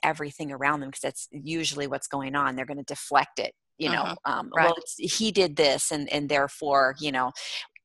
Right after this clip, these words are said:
Speaker 1: they leave you with the assumption that it was okay for them to do what they did. And so,
Speaker 2: Mm-hmm.
Speaker 1: you know, those heart-probing questions are just,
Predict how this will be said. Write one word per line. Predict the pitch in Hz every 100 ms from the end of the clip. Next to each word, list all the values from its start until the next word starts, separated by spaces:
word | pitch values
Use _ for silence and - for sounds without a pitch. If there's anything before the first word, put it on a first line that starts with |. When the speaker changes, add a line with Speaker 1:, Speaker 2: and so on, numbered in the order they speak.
| _ _
Speaker 1:
they | 180 180
leave | 180 185
you | 156
with | 147
the | -
assumption | 139 - 139 - 135
that | 139
it |
was | 139
okay | 139 135 -
for | 127 -
them | 143
to | 127
do | 131 135 120
what | - 208
they | -
did. | - - -
And | 147
so, | - 175 151
Speaker 2:
Mm-hmm. | - 208 - -
Speaker 1:
you | - 180
know, | 143
those | 143 -
heart-probing | - 196 196 185 156 143
questions | - 139 - 135 131
are | 135 139
just, | 139 139 - - -